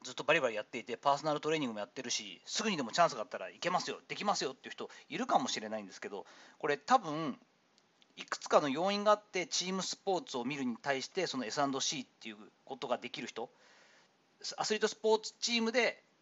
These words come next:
エスアンドシーができる人が少ない理由っていくつかあると思うんですけれども、一つはですね、まずウエイトトレーニングをきちんとやり込んでいる人でないと、そもそも話にならないと思うんですね。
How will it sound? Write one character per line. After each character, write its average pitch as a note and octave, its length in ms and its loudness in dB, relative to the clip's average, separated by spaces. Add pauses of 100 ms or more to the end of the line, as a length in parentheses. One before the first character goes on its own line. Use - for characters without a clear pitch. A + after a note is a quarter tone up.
エ - 60 -6
ス - 80 2
ア F3 60 6
ン E3+ 40 -6
ド E3+ 80 -4
シ E3+ 100 2
ー - 20 2
が C#3 60 6
で B2+ 80 -6
き - 80 -6
る D3+ 60 -4
人 C3 100 -4
が G#2+ 60 -4
少 - 180 -6
な D#3+ 80 4
い B2+ 80 0
理 A2 80 -10
由 A2+ 60 -4
っ - 20 -14
て - 100 -10
い C3+ 40 -6
く - 40 -10
つ - 80 -12
か B2 80 2
あ A#2+ 40 6
る A2 80 -2
と G#2 80 -6
思 F#2+ 160 -8
う - 20 -8
ん F#2 40 -12
で F#2 60 -14
す - 60 -10
け G#2+ 100 -8
れ G#2 40 -10
ど A2 60 -8
も、 A2 180 -8 (300)
一 C#4 220 2
つ A#3+ 80 -2
は D3+ 100 8
で A2+ 100 -2
す - 60 -12
ね、 A#2 60 -4
ま D#3 140 4
ず - 140 -12
ウ D#3 140 2
エ A#3+ 60 6
イ B3+ 40 0
ト B3+ 100 0
ト B3 140 -2
レ C4+ 80 2
ー C4+ 40 4
ニ G#3+ 140 2
ン D#3 40 -2
グ D#3 80 -2
を C#3 40 0
き - 160 -10
ち - 180 -4
ん G3 120 -2
と E3+ 100 -4
や C#3 140 2
り E3+ 100 -4
込 G#3+ 180 0
ん F#3+ 40 0
で C#3+ 80 -2
い - 20 -2
る A#2 60 -6
人 C#3+ 140 -4
で B2+ 100 0
な G#2+ 120 -4
い G2 80 -6
と、 A2 200 -6
そ G3+ 120 0
も E3+ 60 0
そ D3 120 -2
も B2+ 80 0
話 B2+ 300 -2
に A#2 60 -2
な G#2+ 80 -2
ら A2+ 80 -2
な G2+ 80 -4
い F2 80 -8
と F2+ 80 -14
思 F2+ 100 -16
う E2+ 40 -18
ん - 20 -18
で F2 60 -18
す - 80 -20
ね。 C3+ 160 -10